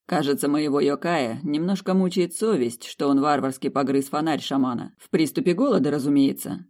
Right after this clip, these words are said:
и теперь не знает, как себя вести. Ещё бы. Мне ли не знать, что к Джиану всяких людей тянет, как заговорённых? Вроде бы и человек,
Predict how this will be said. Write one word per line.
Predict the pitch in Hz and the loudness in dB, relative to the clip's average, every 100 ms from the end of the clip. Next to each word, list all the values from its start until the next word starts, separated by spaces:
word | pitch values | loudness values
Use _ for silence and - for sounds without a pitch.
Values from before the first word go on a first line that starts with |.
| - | -2
и | 147 | -2
теперь | 139 - 185 208 - | 0 2 2 2 -2
не | 165 185 | 0 0
знает, | 160 165 135 135 | 2 2 2 0
как | 139 | -6
себя | - 143 | -4 -2
вести. | 147 175 - - 180 _ _ _ _ - | 0 -2 -4 -8 -8 _ _ _ _ 4
Ещё | 190 160 - 143 | 4 4 2 0
бы. | 127 - _ _ _ | -2 -6 _ _ _
Мне | 123 156 190 285 | -2 2 4 6
ли | 226 | 6
не | 175 | 6
знать, | 147 175 214 233 | 4 2 2 -2
что | - 143 | -2 -2
к | 143 | 0
Джиану | 131 180 202 131 127 | 0 2 4 2 2
всяких | - 196 202 147 | -2 -2 -2 -4
людей | 147 143 147 208 | -2 0 4 4
тянет, | 202 165 165 135 - - | 4 0 2 0 -2 -4
как | 143 | -2
заговорённых? | 139 139 143 143 175 127 95 - _ _ - | 0 2 2 2 2 0 -2 -12 _ _ -4
Вроде | 139 151 156 147 | 0 2 2 2
бы | 151 | 2
и | 147 | 0
человек, | 151 151 156 202 151 - | -4 -6 -2 -2 -2 -6